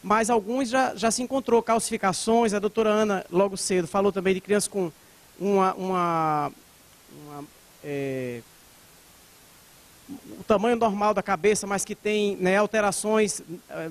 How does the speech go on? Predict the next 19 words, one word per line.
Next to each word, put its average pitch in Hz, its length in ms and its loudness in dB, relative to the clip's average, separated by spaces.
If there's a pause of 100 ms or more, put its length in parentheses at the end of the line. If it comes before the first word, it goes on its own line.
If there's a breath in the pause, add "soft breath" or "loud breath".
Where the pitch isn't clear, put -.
(140)
nas 190 280 0
imagens. 196 600 0 (260 soft breath)
Então, 233 180 0
essas 214 120 0
crianças 226 200 0
a - 20 0
gente 233 80 -4
tá 226 60 2
chamando 208 280 0
de 180 60 -2
borderline 196 800 2
para 196 160 0
o 190 60 4
diagnóstico, 170 560 0
pra, 175 260 2
pra 180 220 -2
definição 165 480 -4
de 151 80 -8
microcefalia, 214 920 -2